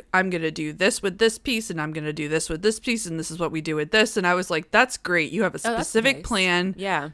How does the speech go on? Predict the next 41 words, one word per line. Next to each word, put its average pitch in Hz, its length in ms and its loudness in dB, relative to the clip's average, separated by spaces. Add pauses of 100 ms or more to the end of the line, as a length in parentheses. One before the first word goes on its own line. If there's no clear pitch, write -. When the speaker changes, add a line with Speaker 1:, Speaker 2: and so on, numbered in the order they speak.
Speaker 1:
You 180 80 -8
take 214 240 4
apart 220 300 4
the 202 60 0
piano, 185 540 0
use 185 360 -4
what 214 120 0
you 208 80 -6
can. 160 540 -4
I 180 140 6
like 170 260 2
that. 156 320 2
I'm 170 160 -4
gonna 160 140 -6
use 147 300 -10
you." 110 260 -8
Speaker 2:
That 156 180 2
is 147 120 -4
Speaker 1:
So, - 120 -6
Speaker 2:
nice. 139 340 -10 (180)
Speaker 1:
yeah. 160 140 -8
Speaker 2:
I 185 60 -4
think 202 160 -10
we 202 100 -2
just 185 160 -4
used 165 220 -6
a 143 40 -12
junk 147 260 -8 (160)
hauling 147 320 -10
company, 143 440 -10
but 147 160 -12
I 147 80 -6
wish 147 240 -8
we 147 120 -12
had 151 140 -12
gone 135 260 -10
with 135 120 -18
someone 147 300 -16
like - 160 -18
that, - 240 -18
'cause - 280 -14